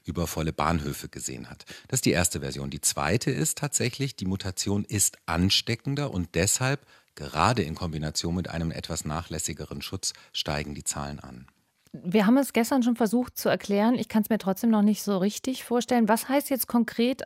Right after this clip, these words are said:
Speaker 2: ansteckender? Wenn ich jetzt schon bei dem normalen Virus jemanden zu nahe komme, dessen Luft einatme, hab ich's
Speaker 1: Mhm.
Speaker 2: möglicherweise auch. Was heißt also ansteckender?
Speaker 1: Also die Theorie, die man jetzt bei dieser Mutation hat, ist, dass das ein wenig andere Zacken hat auf der Oberfläche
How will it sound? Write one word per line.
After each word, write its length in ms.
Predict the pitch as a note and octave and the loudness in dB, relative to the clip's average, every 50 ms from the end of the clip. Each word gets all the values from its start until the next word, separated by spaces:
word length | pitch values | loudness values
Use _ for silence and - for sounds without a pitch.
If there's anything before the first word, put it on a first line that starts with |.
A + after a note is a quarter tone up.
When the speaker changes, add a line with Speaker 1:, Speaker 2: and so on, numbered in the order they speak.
| - _ | -10 _
Speaker 2:
ansteckender? 840 | - G3 G#3 - - - F#3 - - E3+ D#3+ D#3 D#3 D3 - - - - | 2 4 4 4 4 0 0 2 2 2 4 4 2 2 0 -4 -2 0
Wenn 160 | F#3 F#3 G#3 | 2 4 4
ich 160 | G#3+ G#3 - | 4 4 4
jetzt 260 | G#3+ B3 C4+ - - | 2 2 2 0 -6
schon 220 | - - C4+ C4+ A#3 | -2 0 0 2 2
bei 100 | A3 G#3+ | 2 2
dem 160 | G3+ G#3 G3+ | 4 4 4
normalen 440 | F3+ E3 E3 E3+ E3+ F#3 A3+ B3 A#3+ | 4 4 2 2 2 4 4 4 4
Virus 360 | A#3 A3+ - A#3+ A3+ - - | 2 2 0 -2 -4 -2 0
jemanden 300 | G#3+ G#3 G3 F#3+ F#3 - | 2 2 4 4 2 0
zu 100 | - D#3+ | 0 -2
nahe 240 | D#3 E3+ G#3+ A#3+ A#3 | 0 2 2 0 0
komme, 240 | - B3+ A#3 A3 | 0 0 0 2
dessen 240 | F3+ F#3 F3 - F3 | 0 -2 -2 0 2
Luft 300 | E3 A3 A#3 - - - | 2 2 0 -2 -4 -2
einatme, 500 | - F#3+ G3+ - - F#3 - - G#3 F#3 | 0 0 2 0 0 -2 0 0 0 0
hab 140 | F3 F#3 F3 | 0 0 -2
ich's 240 | - - - - - | -2 -4 -4 -4 0
Speaker 1:
Mhm. 60 | F3 | 2
Speaker 2:
möglicherweise 600 | F#3 F#3+ F#2+ - F#3+ F3+ E3 F3 E3+ E3 E3+ - | 2 4 4 4 2 2 2 0 0 0 0 -2
auch. 160 | C3+ C#3+ - - - - - - _ | -4 -4 -6 -10 -18 -20 -20 -6 _
Was 180 | F#3 F#3 - - | -2 -2 2 2
heißt 260 | A#3 B3 A#3 - - | 2 2 2 2 0
also 220 | - A#3 G#3 A3+ | 0 2 4 2
ansteckender? 720 | - - A#3 B3+ - - - D3+ - - C#3+ C#3 C#3 C#3 C#3 - _ _ _ _ _ _ _ _ _ _ _ _ _ _ _ _ - - - - - - | 2 2 2 0 0 0 -4 -4 -2 -4 -4 -4 -6 -8 -10 -14 _ _ _ _ _ _ _ _ _ _ _ _ _ _ _ _ -16 -12 -10 -10 -8 -4
Speaker 1:
Also 160 | - G2+ G#2 | 0 0 0
die 160 | F#2+ G#2+ F#2 | 0 0 -2
Theorie, 460 | - - A#2+ A2 G2+ - A2 C3+ D3+ D3+ | 0 2 2 2 2 2 0 0 0 2
die 100 | B2 A#2 | 2 4
man 200 | A2 A2 G2+ G2+ | 4 4 4 4
jetzt 180 | G2+ - - | 2 2 0
bei 100 | - F#2 | -2 -2
dieser 240 | D#2+ B2+ D3+ C#3+ C#3 | 2 2 6 6 6
Mutation 720 | A#2 A2 G#2+ - G#2 G2 - - - G2+ G#2 A2+ A2+ A2 | 6 6 4 2 0 0 0 2 2 2 4 4 4 2
hat, 160 | A#2 A2 - | 2 0 0
ist, 260 | - A#2 B2 - - | -2 -2 -2 0 0
dass 140 | G#2 G2 - | 0 -2 0
das 160 | - F#2+ - | 0 -2 0
ein 160 | D2+ F2 F2+ E2+ | 0 -2 -2 0
wenig 340 | G#2 G#2 A2 G2 - - | 0 0 2 0 0 0
andere 400 | G2 G2+ A2+ A2 G2 E2 F2 E2 | 2 2 2 2 2 0 -2 0
Zacken 480 | - - - C#3 - - - F2 C#2+ C#2+ | 0 2 2 2 0 0 -2 -2 0 -2
hat 140 | E2+ - - | -4 -4 -4
auf 180 | - D#2+ - | -6 -6 -4
der 160 | - D#2+ D#2 - | -4 -4 -4 -4
Oberfläche 840 | - F2+ E2+ A2+ G#2+ G2+ - - G2 G#2+ A#2 - - B2 C3+ D#3 | -6 -4 -2 -2 -2 -2 -2 -2 -2 -2 -2 0 -2 -2 -2 -2